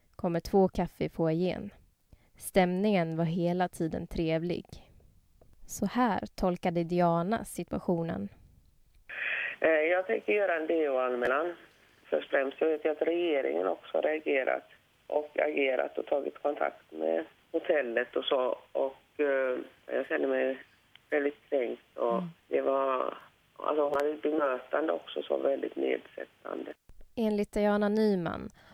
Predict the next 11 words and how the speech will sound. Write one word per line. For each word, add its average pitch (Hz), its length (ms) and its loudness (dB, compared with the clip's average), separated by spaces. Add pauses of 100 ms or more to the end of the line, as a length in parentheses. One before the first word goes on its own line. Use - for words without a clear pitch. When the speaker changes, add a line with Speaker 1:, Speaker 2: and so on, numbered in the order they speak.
(100)
Speaker 1:
har 190 140 0
hon 165 140 2
blivit 165 280 2
förvägrad 190 640 4
att - 120 -4
dricka 170 260 -4
kaffe - 500 -4
bland 160 280 -4
de 170 120 0
andra 185 340 2
gästerna - 580 -2